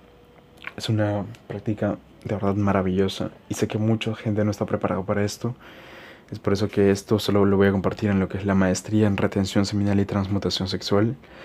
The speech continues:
el sistema, el programa que estoy desarrollando, que es un programa muy, muy completo, muy complejo.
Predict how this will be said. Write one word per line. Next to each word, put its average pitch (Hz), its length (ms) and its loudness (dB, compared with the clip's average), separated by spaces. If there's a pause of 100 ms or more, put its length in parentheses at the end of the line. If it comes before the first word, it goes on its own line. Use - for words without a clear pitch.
(300)
el 98 80 2
sistema, 107 440 4
el 101 60 4
programa 101 400 4
que 101 80 0
estoy 104 200 0
desarrollando, 98 720 4 (1500)
que - 80 -6
es - 100 -6
un 110 60 0
programa 104 460 4
muy, 110 360 4
muy 107 200 4
completo, 98 560 2
muy 101 180 2
complejo. 95 580 -2